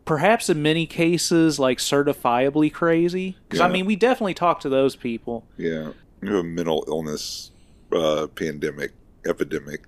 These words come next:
Speaker 1: Oh, yeah, <laughs> yeah.
Speaker 2: in this country. Uh, <clears throat> for sure.
Speaker 1: Yeah, yeah.
Speaker 2: Um, having worked at a psych hospital and now with the general public, everything I learned at the hospital, I'm like,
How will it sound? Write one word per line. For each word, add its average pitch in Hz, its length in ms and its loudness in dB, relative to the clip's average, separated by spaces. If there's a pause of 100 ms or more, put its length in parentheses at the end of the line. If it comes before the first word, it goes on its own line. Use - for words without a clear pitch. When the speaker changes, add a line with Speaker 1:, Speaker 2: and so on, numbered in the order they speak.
(520)
Speaker 1:
Oh, 135 260 4
yeah, 131 320 2
<laughs> 165 300 2
yeah. 185 140 0
Speaker 2:
in 101 100 2
this 90 160 0
country. 78 460 -6 (480)
Uh, 85 340 2 (220)
<clears throat> 170 420 2 (400)
for 139 140 4
sure. 76 360 0 (460)
Speaker 1:
Yeah, 143 300 4
yeah. 123 260 2
Speaker 2:
Um, 71 280 -2 (100)
having 90 360 0
worked 85 300 4
at 87 80 6
a 82 80 6
psych 80 300 0
hospital 85 580 2
and 80 100 -4
now 80 200 0
with 73 100 -6
the 82 100 -2
general 76 360 0
public, 80 540 -2 (140)
everything 90 480 0
I 85 60 4
learned 78 540 -2
at - 160 -6
the 73 80 -4
hospital, 71 680 -4
I'm 73 120 -12
like, 73 200 -8